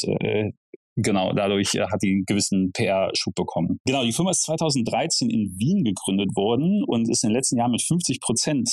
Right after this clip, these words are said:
äh, pro Jahr gewachsen und, äh, hat angeblich jetzt in zwanzig zweiundzwanzig mehr als hundert Millionen Euro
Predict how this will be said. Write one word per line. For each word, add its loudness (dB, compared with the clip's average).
äh, 0
pro -2
Jahr 2
gewachsen 0
und, 0
äh, -2
hat -2
angeblich 0
jetzt 0
in 0
zwanzig -2
zweiundzwanzig 0
mehr 2
als -2
hundert 2
Millionen 2
Euro 0